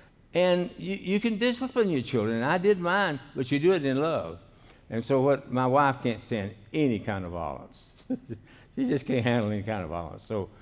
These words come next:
we couldn't han-, have violence, and I, and I didn't like it either. <laughs> So what I do is I'd line 'em up. And I never used the, the Bible. I knew not to use the Bible.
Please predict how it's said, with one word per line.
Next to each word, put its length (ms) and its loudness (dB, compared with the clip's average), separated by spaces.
we 100 -2
couldn't 220 0
han-, 260 -2
have 280 -4
violence, 500 0
and 80 -8
I, 80 -10
and 120 0
I 100 4
didn't 180 -2
like 200 -2
it 100 -6
either. 400 -4
<laughs> 100 0
So 380 0
what 140 0
I 140 4
do 400 0
is 180 -6
I'd 140 -2
line 260 0
'em 120 0
up. 180 -6
And 160 -2
I 80 0
never 220 0
used 300 4
the, 160 -6
the 160 -4
Bible. 440 -2
I 60 -8
knew 140 -2
not 200 -4
to 60 -4
use 160 -2
the 80 -8
Bible. 380 -8